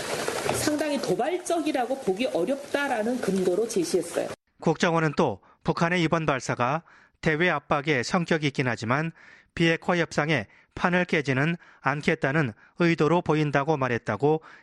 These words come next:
Speaker 2: 이 의원은 전했습니다. 과거에는 괌 타격 계획까지 발표하는 등 과격한 보도를 많이 했는데 이번에는 다르다는 겁니다. 특히 북한이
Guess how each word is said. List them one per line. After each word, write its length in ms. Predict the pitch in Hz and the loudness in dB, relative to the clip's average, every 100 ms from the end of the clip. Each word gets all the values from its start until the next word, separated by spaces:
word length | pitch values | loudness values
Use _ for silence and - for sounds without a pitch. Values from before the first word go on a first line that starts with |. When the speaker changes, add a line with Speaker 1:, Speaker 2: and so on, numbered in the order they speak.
| - | -2
Speaker 2:
이 100 | 156 | 2
의원은 340 | 160 143 143 120 | 4 4 2 0
전했습니다. 680 | 147 131 - 120 107 98 - _ - - - | 0 -2 -2 -4 -4 -6 -10 _ -20 -20 -4
과거에는 600 | 160 151 160 151 170 110 - _ | 0 2 0 2 0 -2 -10 _
괌 260 | - 160 170 | -2 -2 -2
타격 300 | 170 156 170 | -2 0 0
계획까지 500 | - 151 151 147 156 | 2 2 2 0 0
발표하는 460 | 139 123 139 120 110 | -2 -2 -2 -2 0
등 200 | 160 170 - - - - | 0 -2 -8 -20 -20 -2
과격한 600 | 151 147 151 - 180 175 | 0 0 -2 0 -2 0
보도를 440 | 139 131 139 113 - - | 2 4 2 0 -6 -6
많이 300 | 123 120 147 | -2 0 0
했는데 420 | 139 117 117 156 - - _ | 0 0 0 -2 -4 -20 _
이번에는 540 | 147 143 131 113 151 165 - - | 0 2 0 0 0 -2 -8 -2
다르다는 400 | 143 143 127 151 | 0 0 0 0
겁니다. 480 | 131 117 110 101 - - - - | 0 -2 -2 -6 -12 -20 -20 -4
특히 380 | 185 - 165 101 _ _ | -2 2 0 -2 _ _
북한이 500 | 165 - 151 139 185 | -2 0 0 0 -2